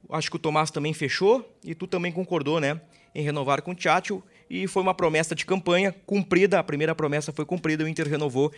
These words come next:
com o Eduardo Cudê. E fica essa expectativa, né? Porque terminou a temporada e, e nós discordamos até. Eu disse, "Olha, ficou um gostinho de quero mais."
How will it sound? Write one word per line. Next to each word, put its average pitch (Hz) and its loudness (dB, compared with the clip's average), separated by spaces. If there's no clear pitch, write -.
com - -6
o 147 2
Eduardo 143 4
Cudê. 170 4
E 170 4
fica - 0
essa 214 6
expectativa, 180 4
né? 156 6
Porque 175 4
terminou 196 6
a - 4
temporada 185 10
e, 165 2
e - 4
nós 180 6
discordamos 175 4
até. 160 4
Eu 175 6
disse, 170 2
"Olha, 202 10
ficou 190 6
um 202 4
gostinho 196 8
de - 2
quero 202 10
mais." 160 8